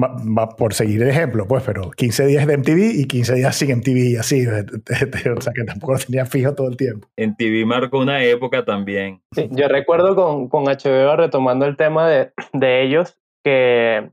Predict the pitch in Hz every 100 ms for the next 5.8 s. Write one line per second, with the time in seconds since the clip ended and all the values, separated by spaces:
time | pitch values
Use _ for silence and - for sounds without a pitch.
0 | - 131 135 147 147 151 151 151 120 117
1 | 113 117 131 127 131 139 165 160 139 120
2 | 120 104 120 120 147 170 120 123 - 113
3 | 139 - 160 143 131 - 120 110 120 120
4 | 131 160 156 - 113 - 120 123 135 165
5 | 139 123 151 139 123 120 117 120